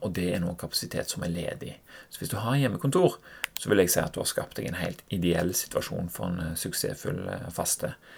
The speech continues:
Sant? Og da kan du også gå tur i løpet av dagen, eller, eller, ah, du kan, du kan skreddersy det sånn som du vil da. Og, ehm, eh, hvis du tenker sånn, "Ja, men jeg må være i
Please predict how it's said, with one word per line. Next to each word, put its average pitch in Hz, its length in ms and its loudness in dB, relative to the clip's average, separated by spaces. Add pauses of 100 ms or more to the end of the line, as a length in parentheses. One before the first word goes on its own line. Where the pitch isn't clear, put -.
(200)
Sant? 95 240 2
Og 92 80 0
da 87 60 4
kan 90 140 0
du 87 60 4
også 87 200 4
gå 90 100 2
tur 92 320 2
i 90 40 4
løpet 87 200 2
av 90 240 8
dagen, 95 240 0
eller, 90 460 0
eller, 104 160 2
ah, - 100 2
du - 140 0
kan, 127 180 2 (220)
du - 100 -2
kan 131 80 8
skreddersy - 640 2
det - 100 0
sånn 90 240 -2
som - 180 0
du 85 200 2
vil 107 280 0
da. - 220 -2 (640)
Og, 104 380 10
ehm, 92 1040 4 (260)
eh, - 640 -6
hvis - 180 -2
du - 80 2
tenker 90 160 2
sånn, 87 140 4
"Ja, 123 180 10
men 120 80 6
jeg 110 80 2
må 107 80 0
være 107 160 4
i - 80 -4